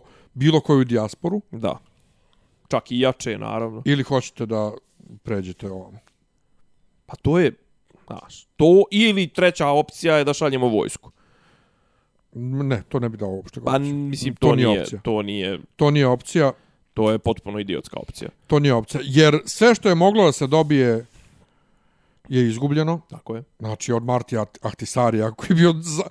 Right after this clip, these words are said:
Speaker 1: do sada ovako sve najbolji plan, nema tu šta, mislim. Ali je, mislim da je bez veze, a pazi, mene prvog, ja uvijek kažem, ne zanima me Kosovo, a imam četiri tetke u Kosovskoj Mitrovici, e,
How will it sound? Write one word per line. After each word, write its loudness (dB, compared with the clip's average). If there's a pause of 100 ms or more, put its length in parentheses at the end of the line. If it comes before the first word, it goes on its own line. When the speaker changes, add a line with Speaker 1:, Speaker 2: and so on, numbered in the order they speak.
(220)
Speaker 1:
do -4
sada 2
ovako 2
sve -4
najbolji 0
plan, -8 (680)
nema 0
tu -4
šta, -8
mislim. -12 (140)
Ali 4
je, 6
mislim 2
da 4
je 4 (220)
bez -2
veze, 2 (280)
a -12
pazi, -2
mene 0
prvog, -2
ja 0
uvijek 0
kažem, -6
ne -6
zanima -4
me -6
Kosovo, -2 (300)
a -2
imam 0
četiri -2
tetke -4
u -4
Kosovskoj -8
Mitrovici, -4
e, -4